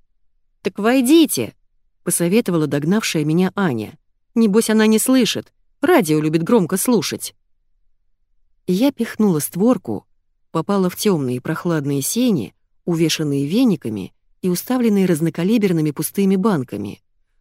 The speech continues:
Вошла в крохотную всю в тряпках кухню, затем попала в большую комнату и заорала: «Баба Рая!» Ни звука не раздалось в ответ. Я стала осматривать избу.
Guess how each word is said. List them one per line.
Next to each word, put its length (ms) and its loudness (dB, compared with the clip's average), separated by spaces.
Вошла 380 -2
в 100 -12
крохотную 580 0
всю 200 -2
в 100 -8
тряпках 500 -4
кухню, 480 -2
затем 440 0
попала 380 0
в 60 -2
большую 500 -2
комнату 500 0
и 80 -2
заорала: 600 0
«Баба 520 2
Рая!» 760 4
Ни 200 2
звука 400 -2
не 120 4
раздалось 500 0
в 60 -4
ответ. 440 -8
Я 220 -2
стала 320 -2
осматривать 600 -2
избу. 400 -6